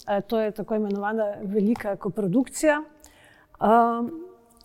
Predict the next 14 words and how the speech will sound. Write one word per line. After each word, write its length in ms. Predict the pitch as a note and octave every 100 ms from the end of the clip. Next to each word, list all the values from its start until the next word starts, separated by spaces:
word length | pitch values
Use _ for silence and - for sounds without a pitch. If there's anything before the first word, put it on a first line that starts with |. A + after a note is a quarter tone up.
| -
seveda, 540 | - G#3+ A#3+ G#3+ F#3
z 140 | G#3+ G3+
lahkoto 460 | G#3 A3+ A3+ A3+
ste 200 | G#3+ -
našli 420 | G#3+ A3 A3 - A3
oziroma 280 | G#3 A3+
se 140 | A3 G#3
je 60 | G#3+
našel 340 | G#3+ A#3 A3+
pač 240 | A3 G#3+
vsebinski 800 | G3+ - A3 G3+ B3+ A#3+ - G#3
razlog 520 | F#3+ G3 G#3+ B3+ A#3
zanjo, 600 | G3 A#3 G#3+ B3+ B3 A3
navsezadnje, 840 | G#3 G#3 - A3 A3 A#3 A3+ A3